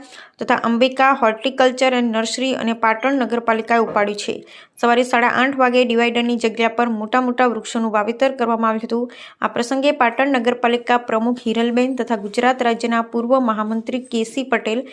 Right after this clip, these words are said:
તથા પાટણના ધારાસભ્ય કિરીટભાઈ પટેલ અને પાટણ જિલ્લા ભાજપ પ્રમુખ રમેશભાઈ સિંઘવ તથા જગન્નાથ મંદિર પિયુષભાઈ આચાર્ય, કોર્પોરેટર મનોજભાઈ પટેલ, પાટણ શહેર ભાજપ પ્રમુખ હર્ષ પટેલ, ભરતભાઈ પ્રજાપતિ, સાથી ઓટોવાલા, એ પી એમ સીના પ્રમુખ સ્નેહલભાઈ પટેલ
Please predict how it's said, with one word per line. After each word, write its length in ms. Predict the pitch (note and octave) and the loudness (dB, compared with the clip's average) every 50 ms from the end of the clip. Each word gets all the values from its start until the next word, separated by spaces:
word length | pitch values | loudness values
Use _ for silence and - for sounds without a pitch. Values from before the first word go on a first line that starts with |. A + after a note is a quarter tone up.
| - - - - _ | -18 -20 -20 -20 _
તથા 240 | - A#3 - B3+ A#3+ | -10 -2 0 0 2
પાટણના 480 | B3 A3+ A3+ A3+ A3+ C4 C#4 C#4+ C#4+ | 4 2 0 2 2 0 2 2 0
ધારાસભ્ય 640 | C#4 A#3+ A#3+ A3 A#3 A3+ A#3 A#3+ A3+ A3 - A#3 A#3+ | 0 0 0 0 0 -2 0 -2 -2 0 0 -2 -2
કિરીટભાઈ 560 | A#3 - A#3 A#3 B3 B3 - - C4 C4 C4 C4 | -2 -4 -4 -2 -2 -4 -2 0 0 0 2 0
પટેલ 320 | B3+ A#3+ A#3+ A#3+ B3 B3 | -2 0 0 0 2 2
અને 120 | A3+ A3 A3 | 0 -2 -2
પાટણ 440 | A3 G#3+ G#3 G#3 - C4 C4+ C#4 | 0 -2 -2 0 0 -2 0 0
જિલ્લા 240 | A#3+ A#3+ A#3 A#3 A3+ | 0 0 2 2 0
ભાજપ 380 | A3+ - G#3+ G#3 G#3 C4 B3+ C4 | 0 -2 -6 -4 -4 -4 -4 -2
પ્રમુખ 320 | - A3+ G#3+ A3+ A3+ A3+ | -4 -2 -2 -4 -4 -2
રમેશભાઈ 520 | G#3+ G#3 A3 A#3+ B3+ B3 - - B3+ B3+ B3+ | -2 0 0 -2 -2 -2 -2 -2 -2 -2 -2
સિંઘવ 420 | - A3+ G#3 G3+ G3 A3 A3 A#3+ A#3+ - - - - - | -4 -8 -8 -2 0 2 2 2 -2 -6 -12 -16 -18 -8
તથા 300 | - A3+ A3+ - B3+ A#3+ | -8 -6 -2 0 0 0
જગન્નાથ 580 | A#3 A#3 A#3 A3+ A3+ C4+ C#4 C#4+ C#4 C#4+ C#4+ C4 | 0 -2 -4 -2 -2 -2 0 0 0 -2 -2 -2
મંદિર 360 | B3 A#3 A#3 A#3 B3 B3+ B3 | -4 -2 -2 0 -2 -2 -2
પિયુષભાઈ 640 | B3+ - A#3+ A#3+ C4 C4+ - - - B3+ B3 B3 B3 | -4 -6 -4 -4 -4 -6 -6 -6 -4 -2 -2 -2 0
આચાર્ય, 480 | A3+ G#3+ G#3+ - - A#3+ A#3 A3+ A#3+ A#3+ | -2 -4 -4 -4 -4 -4 -4 -4 -6 -8
કોર્પોરેટર 580 | A#3+ - A#3 A#3 - - B3 A#3+ - B3+ B3+ C4 | -4 -6 -6 -4 -4 -6 -8 -4 -4 -4 -2 -2
મનોજભાઈ 580 | B3+ A#3 A3+ A3 A3+ G#3 - - A3+ G#3+ G#3 - | -2 -2 -2 -4 -6 -8 -6 -6 -6 -6 -6 -6
પટેલ, 300 | G#3+ G#3 G#3 A#3+ B3+ C4+ | -8 -8 -6 -6 -6 -4
પાટણ 420 | - - A3 G#3 G#3+ - C4 C#4 | -2 -2 -2 -2 -2 -4 -4 -4
શહેર 220 | C#4 - B3 A#3 A3+ | -6 -6 -6 -8 -8
ભાજપ 380 | - - G#3 G#3 G3+ B3 A#3+ A#3+ | -8 -6 -6 -6 -4 -4 -8 -6
પ્રમુખ 320 | - A#3 A3+ A3+ A#3+ - - | -6 -6 -4 -4 -4 -6 -4
હર્ષ 300 | - G#3 A3 A#3+ A#3+ - - | -4 -2 -2 -2 -4 -8 -4
પટેલ, 320 | - G#3+ G#3 - G#3+ A3 C4+ - - - - - - - - | -4 -4 -2 -2 -4 -4 -4 -6 -10 -16 -20 -20 -20 -20 -2
ભરતભાઈ 520 | _ A#3+ A#3 B3 B3+ B3 C4+ C#4+ D4 C#4+ C#4+ | _ 4 4 4 2 4 2 2 2 4 4
પ્રજાપતિ, 560 | B3 A#3+ A#3+ A#3+ A#3 B3 A#3 A#3 - B3+ C4 C4+ | 2 4 4 2 2 0 -4 -2 -4 -4 -4 -4
સાથી 520 | C4+ - A#3+ A3 A3 A3 - - C#4 B3+ | -2 0 0 0 0 0 -2 -2 0 2
ઓટોવાલા, 540 | - A3+ A3 - A3+ A3+ A3+ G#3+ A3+ A#3+ - | 2 2 0 0 2 2 2 2 2 0 0
એ 100 | - - G#3+ | -2 -4 -4
પી 200 | G#3 - B3+ C4 | -2 -2 0 0
એમ 80 | C4 C#4 | 0 -2
સીના 300 | C4+ - C4 C4 C4 C4 | -2 -2 0 0 0 0
પ્રમુખ 340 | C4 B3 A#3 A3 A#3 A3+ - | 0 -2 -2 -2 -2 -6 -6
સ્નેહલભાઈ 640 | - A3+ A3 G#3+ A#3 A#3+ B3 A#3+ B3+ C4 C4 C4 | -6 -4 -4 0 0 0 2 2 2 0 2 0
પટેલ 260 | - G#3 G#3 A3+ A#3 | -2 -2 0 0 0